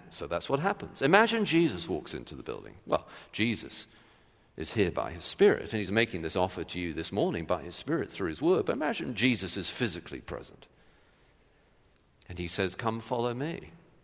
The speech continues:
And you say, "Well, I, first of all, I've got to go and say goodbye to some things. I've got to sort out some stuff at home." And he says, "No, come follow me." Because he's more than a mere prophet.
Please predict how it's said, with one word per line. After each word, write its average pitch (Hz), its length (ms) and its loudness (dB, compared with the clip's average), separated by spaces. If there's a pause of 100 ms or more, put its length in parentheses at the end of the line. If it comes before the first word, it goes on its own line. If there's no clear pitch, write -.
(1000)
And 98 80 -2
you 101 120 -2
say, 104 180 -2
"Well, 113 180 2
I, 120 260 0
first 143 220 2
of - 40 0
all, 92 100 8
I've 104 60 4
got 110 80 4
to 104 60 2
go 98 80 4
and 95 100 0
say 92 200 2
goodbye 92 340 2
to - 100 -6
some 87 180 -6
things. 90 320 -4
I've 87 100 -2
got 98 100 0
to 85 100 -2
sort 90 240 -2
out 90 180 0
some 80 160 -8
stuff 87 340 -2
at - 100 -6
home." 82 420 -2 (340)
And 73 100 -12
he 78 80 -8
says, 76 300 -8
"No, 82 380 0
come 82 420 -4 (400)
follow 73 460 -4 (260)
me." 62 540 -12 (2750)
Because 104 280 -2
he's 120 160 2
more 139 240 4
than 85 260 -4
a 107 80 -2
mere 117 180 2
prophet. - 500 -6